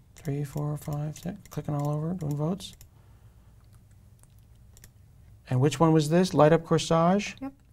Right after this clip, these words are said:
Speaker 1: Hey.
Speaker 2: All right.
Speaker 1: We did it.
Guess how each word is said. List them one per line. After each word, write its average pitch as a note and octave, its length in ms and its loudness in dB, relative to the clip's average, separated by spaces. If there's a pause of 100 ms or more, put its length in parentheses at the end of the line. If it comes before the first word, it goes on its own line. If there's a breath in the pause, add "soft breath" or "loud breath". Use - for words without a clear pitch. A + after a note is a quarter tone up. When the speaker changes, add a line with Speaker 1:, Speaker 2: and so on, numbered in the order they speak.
(680)
Speaker 1:
Hey. E3+ 520 6
Speaker 2:
All F#3+ 540 12
right. B3 460 4 (260 loud breath)
Speaker 1:
We D#3 100 2
did G#3+ 180 10
it. - 140 4